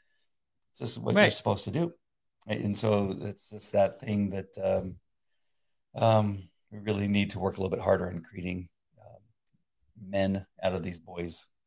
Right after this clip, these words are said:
Speaker 1: that, um,
Speaker 2: Yes.
Speaker 1: just don't have it in their life.
Speaker 2: Kate.
Speaker 1: Uh, Kate says,
Speaker 2: This is perfect. "Yesterday was a rough
Speaker 1: Hmm.
Speaker 2: sea. It was a scary time, and God brought his peace and spoke calm into my chaotic emotional state.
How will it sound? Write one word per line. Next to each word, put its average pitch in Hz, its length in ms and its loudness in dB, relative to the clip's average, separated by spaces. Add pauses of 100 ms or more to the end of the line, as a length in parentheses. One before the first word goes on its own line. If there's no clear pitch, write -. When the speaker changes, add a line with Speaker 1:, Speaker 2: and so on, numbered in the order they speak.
(280)
Speaker 1:
that, 110 120 -20 (140)
um, 101 300 -20 (440)
Speaker 2:
Yes. - 380 -4
Speaker 1:
just - 140 -10
don't - 140 -8
have 85 200 -4
it - 200 -8
in 85 60 -20
their 85 120 -10
life. - 280 -6 (680)
Speaker 2:
Kate. 98 160 12
Speaker 1:
Uh, 95 140 10 (260)
Kate 104 200 4
says, - 320 6 (1000)
Speaker 2:
This 196 140 8
is 208 120 12
perfect. - 640 4
"Yesterday 196 720 8
was 170 220 4
a 151 60 4
rough 151 280 6
Speaker 1:
Hmm. 117 60 2
Speaker 2:
sea. 123 540 6 (200)
It 170 60 4
was 165 140 6
a 180 60 10
scary 208 400 10
time, 160 320 4
and 156 120 2
God 151 280 6
brought 151 320 2
his 156 220 0
peace - 400 2
and 151 240 2
spoke 160 320 4
calm 147 360 6
into 147 220 2
my 143 140 4
chaotic 143 600 2
emotional 135 540 2
state. - 460 2